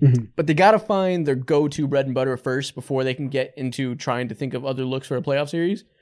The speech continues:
Speaker 1: Mm-hmm.
Speaker 2: They have to find a steady lineup that makes sense to be the go-to.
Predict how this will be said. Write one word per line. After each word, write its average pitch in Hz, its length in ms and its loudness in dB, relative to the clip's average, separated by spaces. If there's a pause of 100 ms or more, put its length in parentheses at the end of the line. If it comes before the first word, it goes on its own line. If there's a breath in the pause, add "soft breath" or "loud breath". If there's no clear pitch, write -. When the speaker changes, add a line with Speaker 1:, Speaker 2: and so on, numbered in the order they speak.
Speaker 1:
Mm-hmm. 123 320 6
Speaker 2:
They 165 120 6
have 160 200 4
to 165 80 -4
find 160 240 -4
a - 20 -4
steady 147 420 -2
lineup 139 360 -4
that 131 160 -4
makes 131 260 -4
sense 135 260 -2
to 139 120 -6
be 135 280 -2
the 135 160 -2
go-to. 180 480 -2